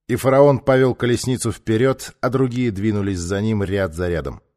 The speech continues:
Они величественной процессией двигались между низкими стенами, из-за которых не показался ни один лучник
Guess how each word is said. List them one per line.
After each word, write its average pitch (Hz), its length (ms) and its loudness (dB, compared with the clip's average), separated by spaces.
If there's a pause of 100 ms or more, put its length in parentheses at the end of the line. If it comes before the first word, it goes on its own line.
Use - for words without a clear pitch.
(320)
Они 160 220 8
величественной 180 680 6
процессией 160 720 2
двигались 131 500 0
между 131 320 -2
низкими 131 500 -2
стенами, 135 580 0
из-за 113 260 -4
которых 120 400 -4
не 147 180 2
показался 160 800 0
ни 143 180 0
один 139 460 0
лучник 120 680 -4